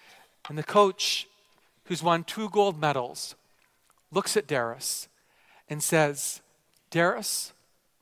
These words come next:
winning a gold medal is a wonderful thing. But if you're not enough without the gold medal,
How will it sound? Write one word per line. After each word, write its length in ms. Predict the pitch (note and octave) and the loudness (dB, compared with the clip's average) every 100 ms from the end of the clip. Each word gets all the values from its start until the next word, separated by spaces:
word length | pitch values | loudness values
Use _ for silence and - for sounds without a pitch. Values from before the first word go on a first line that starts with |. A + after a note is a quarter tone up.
| _ _ _ _ _ _ _ _ | _ _ _ _ _ _ _ _
winning 300 | B2 E3 G3+ | -6 -2 0
a 60 | F#3+ | 0
gold 280 | F3+ F3+ F3 | 0 -2 -2
medal 340 | D3 C#3 C#3 | 0 2 2
is 160 | C#3+ C3 | 0 -6
a 60 | |
wonderful 560 | A#2 A#2 C#3 D3+ D3 D3 | -10 -6 -4 -4 -8 -12
thing. 280 | - G#2 - _ _ _ _ _ _ _ _ - - - - _ _ _ _ _ | -12 -14 -14 _ _ _ _ _ _ _ _ -20 -20 -20 -20 _ _ _ _ _
But 140 | D3 D3 | -2 -2
if 180 | D3+ | -2
you're 140 | F3 E3+ | -2 4
not 260 | F#3+ B3 - | 4 4 0
enough 480 | G3+ F#3 G3 - E3 | 2 4 4 0 -8
without 480 | D3 D3+ F#3+ - | -4 0 0 -2
the 60 | E3 | -12
gold 300 | D3+ C3 B2+ | -6 -6 -6
medal, 460 | B2+ B2+ B2+ C3+ | -4 -4 -2 -6